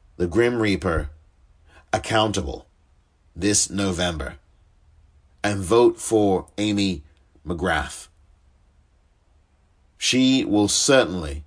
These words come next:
be an infinitely better leader for the state of Kentucky than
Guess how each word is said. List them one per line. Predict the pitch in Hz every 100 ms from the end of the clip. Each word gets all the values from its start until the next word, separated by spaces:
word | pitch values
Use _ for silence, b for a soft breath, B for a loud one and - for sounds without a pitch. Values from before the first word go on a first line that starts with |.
| _ _ _ - 73
be | 110 104
an | 95 -
infinitely | 135 143 - 104 73 90
better | 76 95 95 110
leader | 101 104 85 80 - _ _ _ _ _ _ _ _ _ _ _ _ _ -
for | - 98
the | 92
state | - 117 117 - -
of | 101 95
Kentucky | - 95 85 98 90 - - _ _ _ _ _ _ _ _ _ _ _ _ _ _ _ _ _ _ _ _ _ _ _ _ _ _ _ _ _ _ _ _ _ _ _ _ _ _
than | - 104 101 95 90 82